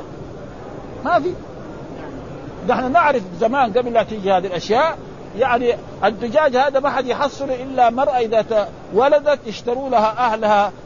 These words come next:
دجاجة عشان يسووا لها مرق. أنا عارف هذا، ويمكن الناس قبلي كمان يمكن يعرفوا أشد من هذا. <laughs> ها؟ وأما كل يوم يشتري دج-، هذا، هذا حين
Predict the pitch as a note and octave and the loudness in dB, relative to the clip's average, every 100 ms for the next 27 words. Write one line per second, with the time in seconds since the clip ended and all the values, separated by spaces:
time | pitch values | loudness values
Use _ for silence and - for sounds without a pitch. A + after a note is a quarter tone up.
0 | - D3+ G3 A#3 B3+ B3+ G#3 C4 B3+ - | -16 -10 0 4 6 4 2 0 0 -6
1 | - - F#3+ B3 A#3 F#3+ A#3+ A#3 A3+ G#3 | -18 -8 -6 -4 -4 -2 -2 2 2 2
2 | G#3 G#3+ C#3+ - - - - - - - | 2 0 -2 -8 -16 -18 -18 -18 -16 -16
3 | - - - - - A3+ D4 D4 C#4 A#3 | -16 -16 -16 -16 -8 -2 2 6 6 4
4 | F3+ F#3 C3+ - G#3 B3 B3+ B3+ C4+ G3+ | 0 -2 -2 -6 -6 -4 -6 0 0 0
5 | A#3+ B3+ B3 A3 A3 A#3+ A#3+ A3 A3+ A#3 | 0 0 0 -2 2 2 0 -6 -4 0
6 | G#3 G#3+ G#3 G#3 G#3 F3+ D#3+ D#3+ B2 - | 2 0 -2 -4 -4 -4 -2 -2 -2 -8
7 | - E4 D#4 - G4+ - F4+ A#3 - - | -6 -4 -4 -2 -4 -4 -6 -6 -6 -14
8 | - F#3+ A#3 - - - F#3 G#3 G#3+ G3+ | -2 2 4 2 -4 -8 0 2 2 0
9 | B3+ B3+ C4 B3 A#3 B3 B3 A#3 A#3 A#3 | -2 2 2 2 -4 -2 -2 -2 -8 -4
10 | G#3+ G3+ G3 F#3+ A3+ C#4 C#4+ - - A3 | -4 0 0 2 2 2 -6 -12 -4 0
11 | - D4+ | 2 0